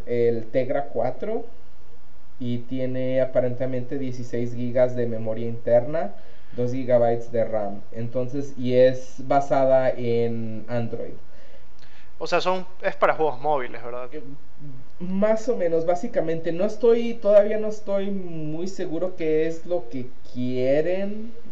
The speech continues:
Speaker 1: eh, o qué es lo que pretenden con este tipo de consola. Sé que ya hay, obviamente, con, eh, cuando en Kickstarter se fundó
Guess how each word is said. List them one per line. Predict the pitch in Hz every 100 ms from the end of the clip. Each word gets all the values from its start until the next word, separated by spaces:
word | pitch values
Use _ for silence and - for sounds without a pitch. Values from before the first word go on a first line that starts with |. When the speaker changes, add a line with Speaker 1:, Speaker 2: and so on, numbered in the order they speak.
| - - - - - -
Speaker 1:
eh, | - - -
o | 139 127 120
qué | 135 151
es | 151 147
lo | 156 156
que | - 135 120 117 - -
pretenden | 123 117 117 123 131 143 151 160 160 160
con | 160 - 123
este | 123 135
tipo | 139 135 135
de | 135
consola. | 113 110 139 151 165 - - - - -
Sé | - 170
que | - 185 175
ya | 170 160 160
hay, | 160
obviamente, | 135 147 160 151 151 160 -
con, | 143 139 135 135 135 131 131 139 - - - - -
eh, | 117 120 120 117 117 113 113 110 110 - - - - - - - - - - -
cuando | 143 139 139
en |
Kickstarter | 143 180 - 165 165 175
se | 175 160 139 127
fundó | - 127 123 120 139 165